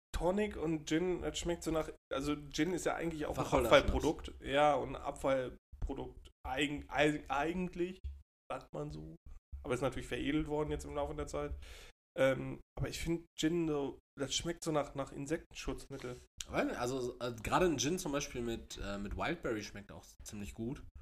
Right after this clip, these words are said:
Speaker 1: Mm.
Speaker 2: Und dann vielleicht noch mit so ein paar gefrorenen Himbeeren drin. Doch, man kann schon was Cooles daraus machen. Aber, ähm, ja, muss ja auch nicht jeder mögen. Ich
Speaker 1: Ja,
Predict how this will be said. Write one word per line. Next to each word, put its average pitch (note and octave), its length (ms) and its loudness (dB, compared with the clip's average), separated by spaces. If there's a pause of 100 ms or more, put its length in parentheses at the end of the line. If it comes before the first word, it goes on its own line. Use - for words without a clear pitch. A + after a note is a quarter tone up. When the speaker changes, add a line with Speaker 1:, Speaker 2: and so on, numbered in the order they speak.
(200)
Speaker 1:
Mm. C3+ 140 -6 (200)
Speaker 2:
Und A2 100 -10
dann G#2+ 240 -6
vielleicht G#2+ 200 -6
noch A2 80 -6
mit G#2+ 120 -6
so G#2 60 -6
ein G2+ 40 -8
paar A2+ 120 -4
gefrorenen G#2+ 420 -8
Himbeeren D3+ 280 -2
drin. D3+ 140 -4
Doch, D#3 140 -6
man D#3 120 -4
kann E3 120 -6
schon F3+ 100 -2
was D#3+ 140 -4
Cooles F3 200 0
daraus B2 240 -4
machen. D3 240 -8 (460)
Aber, A2+ 880 0
ähm, G#2 140 -10 (320)
ja, D2+ 200 -12 (300)
muss - 100 -14
ja E2 60 -14
auch E2+ 80 -16
nicht F#2+ 120 -16
jeder E2+ 180 -12
mögen. F2+ 240 -12
Ich F#2+ 80 -10
Speaker 1:
Ja, C3+ 100 4